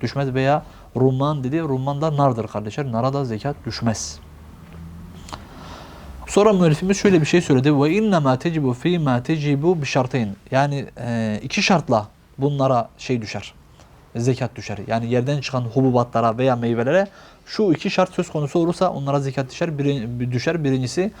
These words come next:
en yebluğa nisaben. Nisap miktarına ulaşmalı. Yerden çıkan ürünün nisap miktarına ulaşması lazım. Kardeşler, zekatın düşmemiş olduğu şeylerden bir tanesi de,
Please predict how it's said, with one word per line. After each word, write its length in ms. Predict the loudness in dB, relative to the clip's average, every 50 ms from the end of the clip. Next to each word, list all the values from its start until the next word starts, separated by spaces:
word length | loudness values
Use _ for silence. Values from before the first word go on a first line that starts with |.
| -20 -20 -20 -20 -20 -4
en 140 | 0 0 0
yebluğa 600 | 2 4 4 4 4 4 4 2 4 4 4 2 2
nisaben. 720 | 0 -2 -2 -2 2 4 4 4 4 2 0 -2 -2 -4
Nisap 320 | -6 -2 -2 -2 -4 -2
miktarına 460 | -4 -8 -8 -4 -4 -4 -4 -2 -4 -2
ulaşmalı. 500 | 0 0 -2 -2 -4 -6 -6 -6 -8 -12 -16 -20 -20 -20 -20 -20 -14 -6
Yerden 380 | 0 2 2 2 2 0 -2 -2
çıkan 280 | -4 -2 -2 -2 -2 -2
ürünün 400 | -4 -4 -4 -2 -2 -4 -6 -6 -8 -6 -4
nisap 300 | -2 0 0 -2 -2 -4
miktarına 300 | -8 -2 -2 -2 -2 0
ulaşması 440 | -2 -4 -4 -4 -8 -10 -8 -4 -4
lazım. 240 | -2 -2 -2 -4 -10 -12 -14 -18 -18 -20 -20 -20 -12 -2
Kardeşler, 320 | 0 2 2 2 2 2 2
zekatın 500 | 2 2 2 0 -2 -2 -2 -2 0 0
düşmemiş 400 | -2 0 0 -2 -2 -2 -2 -2
olduğu 160 | 0 0 0
şeylerden 420 | 0 0 0 2 2 2 2 2
bir 100 | 2 0
tanesi 460 | 0 0 -4 -2 -2 -4 -2 -2 0 2
de, 180 | 2 2 2